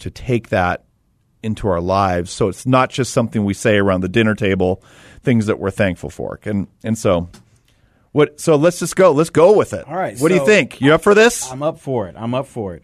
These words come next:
Speaker 1: Let's get that. There, get
Speaker 2: So
Speaker 1: it close
Speaker 2: what
Speaker 1: to the
Speaker 2: I
Speaker 1: mic.
Speaker 2: want to do is I'll start off with a, with a real life scenario. So I went trick-or-treating with my children.
Speaker 1: Okay.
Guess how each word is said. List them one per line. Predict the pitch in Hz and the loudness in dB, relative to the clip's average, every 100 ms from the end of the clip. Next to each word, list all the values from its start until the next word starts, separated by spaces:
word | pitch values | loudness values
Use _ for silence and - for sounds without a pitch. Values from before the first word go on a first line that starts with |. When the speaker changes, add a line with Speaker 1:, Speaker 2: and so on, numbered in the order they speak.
| _ | _
Speaker 1:
Let's | - | -12
get | - 107 | -8 -6
that. | - | -8
There, | 95 104 | -8 -10
get | 87 | -4
Speaker 2:
So | 143 127 | 0 0
Speaker 1:
it | 117 | -2
close | 120 | -2
Speaker 2:
what | 123 | 2
Speaker 1:
to | |
the | 131 | 4
Speaker 2:
I | |
Speaker 1:
mic. | 147 | 6
Speaker 2:
want | 156 143 | 4 0
to | - | -4
do | 107 135 135 | 0 2 4
is | 117 107 107 | 4 2 0
I'll | 107 | -2
start | 110 120 | 0 4
off | 113 113 | 4 4
with | 120 104 | 2 2
a, | 101 98 - | 0 0 -6
with | - | -4
a | 107 | 0
real | 110 | 2
life | 107 107 101 - _ - | 4 2 0 -8 _ -12
scenario. | - 104 101 92 90 92 - - - - - _ _ _ | -4 -2 0 -2 -4 -10 -14 -20 -20 -20 -20 _ _ _
So | - - 110 107 104 104 | -14 -4 0 0 0 -2
I | - 107 104 | -4 -6 -4
went | 104 123 - - - | 0 0 -2 -10 -10
trick-or-treating | - 127 117 - 123 107 | -8 -6 -4 0 0 0
with | 101 | -2
my | 104 | -4
children. | 95 - 110 95 92 | -2 0 0 -2 -2
Speaker 1:
Okay. | 139 135 131 | -2 2 0